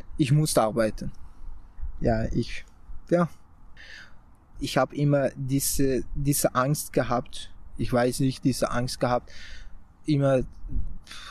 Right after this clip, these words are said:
missgebraucht zu werden, oder, ja.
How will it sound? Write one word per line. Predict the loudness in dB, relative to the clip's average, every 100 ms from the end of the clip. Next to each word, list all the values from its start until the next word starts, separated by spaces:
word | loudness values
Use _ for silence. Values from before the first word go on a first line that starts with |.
| -16 -18 -14 -2
missgebraucht | 0 2 2 4 2 0
zu | -2 2
werden, | 2 2 -2 -6 -10 -8
oder, | 0 2 2 0 2 2 0 -6 -8 -8 -10 -14 -18 -14 -12 -12 -14 -20 -12
ja. | -2 -2 -2